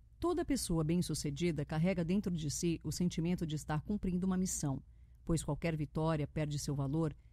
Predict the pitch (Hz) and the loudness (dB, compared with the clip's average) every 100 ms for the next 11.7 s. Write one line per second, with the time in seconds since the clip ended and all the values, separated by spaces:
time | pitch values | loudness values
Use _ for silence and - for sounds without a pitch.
0 | - - 185 185 196 190 160 143 160 160 | -6 0 2 2 2 0 0 2 0 2
1 | 147 - 160 160 160 175 170 175 196 214 | 0 -2 -2 -2 0 0 2 0 0 0
2 | 160 143 131 123 - - - - - - | 0 0 -2 -6 -12 -20 -20 -20 -8 0
3 | 247 233 - 226 214 156 - 156 - 165 | 2 2 2 2 2 2 0 0 0 -2
4 | - 156 185 190 165 156 160 160 156 165 | -2 -2 -2 0 2 2 0 0 0 0
5 | 151 165 165 160 156 - 202 220 - 226 | 0 0 0 0 -4 -2 0 0 -2 0
6 | 202 180 190 185 175 220 233 180 - 170 | 0 0 0 2 0 0 0 -2 0 0
7 | 160 170 - 147 165 185 175 175 156 143 | 0 -2 -2 -2 -2 0 2 2 0 0
8 | 147 196 208 - 165 170 143 - - - | 0 2 0 0 0 2 0 -2 -8 -20
9 | - 151 156 - 226 - 170 170 170 185 | -4 0 0 0 -2 0 2 2 0 -4
10 | 175 - - - 165 190 214 233 233 170 | -6 -10 -10 -2 2 2 2 2 0 0
11 | 147 151 143 156 147 143 143 | 0 0 0 0 0 0 -2